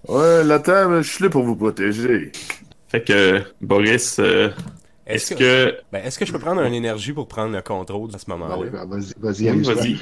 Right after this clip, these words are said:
Speaker 4: Je,
Speaker 3: Ouais.
Speaker 4: je pense que je suis en train d'essayer de me sauver, genre, je, je me suis glissé tranquillement
Speaker 3: Ouais,
Speaker 4: en
Speaker 3: euh,
Speaker 4: bas, <laughs> en bas des cordes.
Speaker 2: Sur, ok, mais tu t'en,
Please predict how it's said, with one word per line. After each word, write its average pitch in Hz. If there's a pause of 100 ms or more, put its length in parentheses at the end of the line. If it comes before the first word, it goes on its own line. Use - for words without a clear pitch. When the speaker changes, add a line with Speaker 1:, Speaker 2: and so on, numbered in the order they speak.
(160)
Speaker 4:
Je, 127
Speaker 3:
Ouais. 110
Speaker 4:
je -
pense 139
que -
je 123
suis -
en 117
train 123
d'essayer 120
de 117
me 113
sauver, 104
genre, 107
je, -
je 123
me 104
suis -
glissé 104
tranquillement 104 (360)
Speaker 3:
Ouais, 110
Speaker 4:
en 107
Speaker 3:
euh, 101
Speaker 4:
bas, 107 (100)
<laughs> -
en 131
bas 113
des 110
cordes. - (220)
Speaker 2:
Sur, - (480)
ok, 107 (320)
mais 117
tu -
t'en, 110